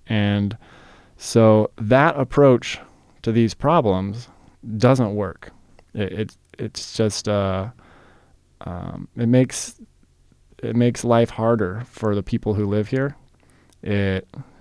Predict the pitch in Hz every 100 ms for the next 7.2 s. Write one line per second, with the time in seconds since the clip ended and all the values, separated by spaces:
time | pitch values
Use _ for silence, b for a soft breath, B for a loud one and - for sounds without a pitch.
0 | B 269 277 - 92 - 107 147 - 104
1 | 110 113 113 - B _ 101 101 101 101
2 | 95 110 - - 110 120 - 135 - 147
3 | 147 151 - - - 98 - b b b
4 | b b b b 107 95 95 95 92 -
5 | 110 113 107 110 - 110 104 101 98 107
6 | 107 110 127 123 107 101 101 107 - 127
7 | 135